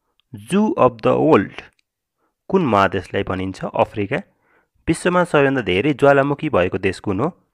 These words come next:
इन्डोनेसिया। जनगणना दुई हजार अडसट्ठी अनुसार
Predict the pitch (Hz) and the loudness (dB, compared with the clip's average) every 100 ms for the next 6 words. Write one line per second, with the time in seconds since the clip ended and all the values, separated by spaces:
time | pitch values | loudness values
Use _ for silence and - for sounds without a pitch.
0 | _ - 123 98 92 95 - 98 92 - | _ -4 -2 0 -2 -6 -2 0 0 -2
1 | - _ _ _ _ _ _ _ _ _ | -14 _ _ _ _ _ _ _ _ _
2 | - - - - _ - 101 151 196 196 | -14 -14 -16 -20 _ -8 4 4 6 4
3 | 196 202 160 135 131 131 131 165 - 156 | 6 4 4 6 6 6 4 0 -2 0
4 | 101 90 113 131 | 0 0 2 0